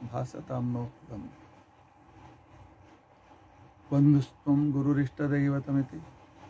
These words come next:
ತ್ವತ್ಪಾದಪಂಕೇರುಹಂ ಪ್ರಾಪ್ತಂ ಮಾಂ ಪರಿಪಾಲಯೇತಿ ಸತತಂ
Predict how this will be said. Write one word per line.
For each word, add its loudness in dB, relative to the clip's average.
ತ್ವತ್ಪಾದಪಂಕೇರುಹಂ 2
ಪ್ರಾಪ್ತಂ 2
ಮಾಂ 6
ಪರಿಪಾಲಯೇತಿ 0
ಸತತಂ -4